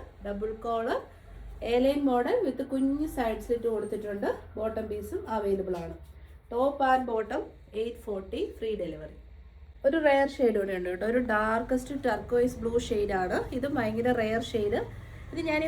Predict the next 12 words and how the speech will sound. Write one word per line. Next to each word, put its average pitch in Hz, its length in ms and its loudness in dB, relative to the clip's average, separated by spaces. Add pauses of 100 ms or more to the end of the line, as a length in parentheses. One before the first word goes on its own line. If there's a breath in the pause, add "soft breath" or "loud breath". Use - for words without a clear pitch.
വെയർ 277 260 4
ചെയ്തിരിക്കുന്ന 247 460 4 (100)
സെയിം 269 520 4
പ്രിന്റ് 220 320 -2
തന്നെയാണ്. 202 500 -2
ഇതാ, 226 140 0 (120)
നല്ല 233 480 -2
ഫ്ലെയർഡ് 233 540 2
ആണ് 196 140 -2 (100)
ടോപ്പിൻ്റെ 202 400 -6
എൻഡ് 202 160 -8
പോർഷനിലേക്ക്. 214 680 -4